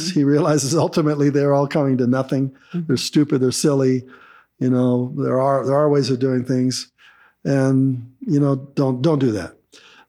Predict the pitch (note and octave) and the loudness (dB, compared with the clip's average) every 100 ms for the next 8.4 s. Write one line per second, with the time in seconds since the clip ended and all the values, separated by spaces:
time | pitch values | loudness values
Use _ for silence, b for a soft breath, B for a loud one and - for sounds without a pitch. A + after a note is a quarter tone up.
0 | - B2+ C3+ D3+ - G3 G3 F#3 - A3+ | -6 -2 0 0 2 0 0 -2 -2 0
1 | G#3 G3 G#3+ - _ B B G#3+ G3 C3 | 2 0 -2 -6 _ B B -14 -6 -4
2 | C3 C#3 C#3+ E3 C#3 C#3+ C3+ C3+ D3 C#3 | 0 0 0 -2 -2 -2 -4 -2 0 0
3 | A#2+ B2+ D#3+ F#3 C3+ B2 G#2+ G2 B2+ A2+ | 0 0 0 0 0 -2 -2 -4 -4 -2
4 | G#2+ A2 - b b b D#3 F3+ F#3 E3 | -4 -8 -14 b b b 0 2 2 0
5 | D#3 C#3+ C3 B2 B2+ B2 - C3 C3+ C#3+ | 0 0 0 -4 -6 -8 -4 -2 0 0
6 | C#3 C#3+ C#3+ C3+ C3 B2+ C3+ A#2 A#2+ A2 | 0 -2 -2 0 -2 0 -2 0 -2 -2
7 | G#2 - A2+ A2 - A2 - _ _ C#3+ | -4 -4 -4 -4 -6 -8 -10 _ _ 0
8 | - C#3 B2+ A#2 | 0 0 -2 -4